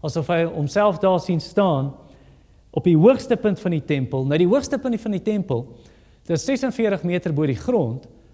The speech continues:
maar as jy aan die suidekant van die tempel gaan staan, jy kyk af, kyk jy nie af net tot op by die fondasie van die tempel nie. Jy kyk al honderdsewendertig meter af, tot in die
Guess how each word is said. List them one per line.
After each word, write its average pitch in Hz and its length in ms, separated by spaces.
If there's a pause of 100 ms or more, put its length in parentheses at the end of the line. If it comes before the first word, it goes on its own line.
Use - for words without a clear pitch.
(120)
maar 196 400
as - 120
jy 180 80
aan 170 80
die 139 40
suidekant 247 520
van 165 120
die 139 80
tempel 143 280
gaan 127 100
staan, 139 240
jy 127 100
kyk 156 280
af, 147 260
kyk 165 180
jy 196 80
nie 196 80
af 165 220
net 165 160
tot 165 180
op - 240
by 147 80
die 139 80
fondasie 131 480
van 120 140
die - 60
tempel 160 360
nie. 101 80 (520)
Jy 131 120
kyk 165 320
al 131 160
honderdsewendertig 151 1300
meter 117 340
af, - 220 (540)
tot 147 200
in 139 80
die 120 120